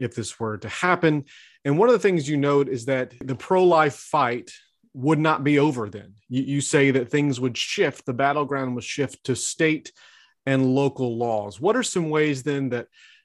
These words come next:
I mean, I'm thinking of every-, everyday Christians who are listening to this, maybe on their way to work or maybe, uh, while they're doing the dishes. Like, what are some ways that everyday Christians can influence their state and local laws to help advocate for life?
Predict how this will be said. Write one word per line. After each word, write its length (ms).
I 40
mean, 60
I'm 80
thinking 200
of 80
every-, 320
everyday 300
Christians 460
who 80
are 60
listening 320
to 80
this, 260
maybe 240
on 100
their 120
way 120
to 80
work 400
or 120
maybe, 560
uh, 400
while 340
they're 180
doing 240
the 100
dishes. 460
Like, 160
what 140
are 60
some 300
ways 360
that 100
everyday 360
Christians 460
can 260
influence 760
their 100
state 360
and 100
local 320
laws 600
to 120
help 360
advocate 440
for 80
life? 380